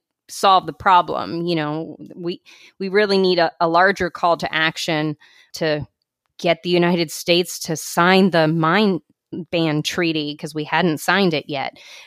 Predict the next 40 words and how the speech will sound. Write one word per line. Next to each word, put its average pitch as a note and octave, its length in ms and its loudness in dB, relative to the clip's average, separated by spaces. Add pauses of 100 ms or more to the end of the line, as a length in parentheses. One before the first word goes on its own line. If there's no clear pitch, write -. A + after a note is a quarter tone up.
(120)
So D#3 580 2
I D#3+ 80 -2
went D#3 280 -4
back D#3+ 320 2
a D#3+ 40 -10
third A3+ 340 2
time E3+ 400 4
to - 200 -8
film D3+ 540 -4
the D3+ 140 -14 (280)
two F#3+ 200 0
new F3 200 4
elephants D#3+ 480 0
who'd D3+ 140 -12
stepped - 300 -4
on D#3 80 2
the D3+ 100 0
landmines. D3 640 -2
And E3 180 2
then D#3 120 2
I D3 120 -2
jumped D#3+ 380 0
across C#3+ 580 -2
the D#3+ 100 -6
border D3+ 420 -2
to C#3+ 240 -8
Laos C#3+ 640 0 (300)
to E3 100 -6
film D3+ 360 0
some D3+ 220 -2
people D3 500 0
who D3 200 -4
were D3 180 -2
at C#3+ 260 -2
the C#3 200 -4
International D3 840 0 (280)
Mine D3+ 280 2
Ban D#3+ 440 0 (520)
Treaty F#3+ 300 -2
Convention. F3+ 720 0